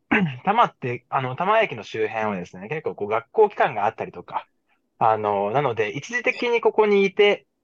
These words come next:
えっと、その後、あの、外に出ていくとか、えー、卒業して違うところに行く、えー、大学生とかだったら、あの、就職したら違うところに行くっていう方も、あの、多いかなと思うんですけど、まあ、そういう人たちが、いつでも帰ってこれるような雰囲気も作りたいなというふうに思っ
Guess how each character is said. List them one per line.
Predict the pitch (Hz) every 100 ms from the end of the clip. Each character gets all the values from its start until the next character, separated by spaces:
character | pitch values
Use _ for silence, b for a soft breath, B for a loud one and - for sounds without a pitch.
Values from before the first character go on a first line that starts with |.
| _
え | 135
っ | 123
と、 |
そ | 135 202
の | 240
後、 | 202 120 -
あ | 113 117
の、 | 104 107
外 | 135 120
に |
出 | 110
て | - 98
い | 90
く | 95 92
と | -
か、 | - 165 131 -
え | 110
ー、 |
卒 | 123 -
業 | 123 120
し | 120
て | 113 120
違 | 123
う |
と | 127
こ | 151
ろ | 127
に | 107
行 | 101
く、 | - 104 107 - -
え | 98 92 82 -
ー、 |
大 | 131 123
学 | 117
生 | - 98
と | 95
か |
だ | 92
っ |
た | - 95
ら、 | 87 80
あ | - 98
の、 | 92 82 78
就 | - 113
職 | 113 107
し | -
た | 170
ら | 117
違 | - 101
う |
と | 92
こ | 101
ろ | 95
に |
行 | 95
く | -
っ | 110
て | -
い | 95
う |
方 | 101 101
も、 | 90 - B B -
あ | 117
の、 | 135
多 | 143
い |
か | 123
な | 120 117
と | 104
思 | 101
う |
ん | 92
で | -
す |
け | 117
ど、 | 143 -
ま | 190
あ、 | 202
そ | 262
う |
い |
う | 247
人 | 240
た |
ち | -
が、 | 196 196 - _ _
い | 220
つ | -
で | 254
も |
帰 | 240 269
っ | -
て |
こ | 143
れ | 127
る | 120
よ | 101
う |
な | 101
雰 | 113 107
囲 |
気 | -
も | 95 92
作 | -
り | 104
た | 107
い | 98
な | 104 104
と | 95
い |
う |
ふ | 95
う |
に | 90
思 |
っ | 95